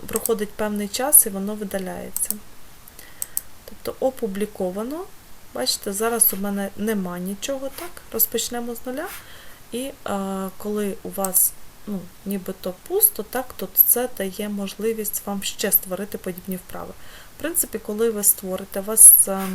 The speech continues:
буде, наприклад, певний файл, ви можете відеозапис з екрану, то ви можете просто повидаляти і створити нове.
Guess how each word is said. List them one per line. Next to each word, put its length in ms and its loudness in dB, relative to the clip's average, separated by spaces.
буде, 300 0
наприклад, 800 0
певний 400 4
файл, 240 0
ви 140 -2
можете 400 -2
відеозапис 760 0
з 40 6
екрану, 440 -6
то 60 -4
ви 80 -2
можете 360 0
просто 360 0
повидаляти 760 -2
і 60 2
створити 480 -2
нове. 120 -6